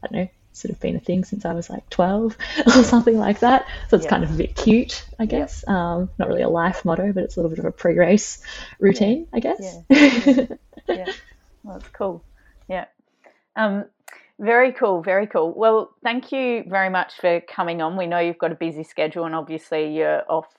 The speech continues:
Speaker 2: um, overseas competing in a couple of weeks. Um, but yeah, thank you for, for jumping on and giving us some practical, um, advice. And I think it's really good, um, information to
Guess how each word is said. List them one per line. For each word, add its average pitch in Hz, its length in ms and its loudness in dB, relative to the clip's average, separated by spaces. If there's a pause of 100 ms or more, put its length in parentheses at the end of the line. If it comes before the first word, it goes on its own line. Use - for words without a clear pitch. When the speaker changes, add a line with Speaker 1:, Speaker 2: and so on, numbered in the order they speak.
(140)
Speaker 2:
um, 151 520 -6 (580)
overseas 160 720 -4
competing 156 640 -8
in 160 160 -12
a 160 60 -10
couple - 340 -10
of 147 120 -12
weeks. - 680 -10
Um, 156 580 -6 (360)
but 160 220 -2
yeah, 160 380 0
thank 170 260 -14
you 175 160 -8
for, 156 360 -2 (260)
for 156 180 -6
jumping 165 460 -6
on 180 200 -4
and 160 380 -8
giving 156 280 -8
us 151 200 -10
some 143 160 -14
practical, 156 640 -6 (500)
um, 151 480 -4 (220)
advice. 175 440 0
And 202 100 -2
I 196 80 0
think 208 240 -8
it's - 300 -8
really 175 460 -4
good, 170 460 -4 (320)
um, 160 380 -8 (100)
information 165 840 -10 (100)
to 160 440 -4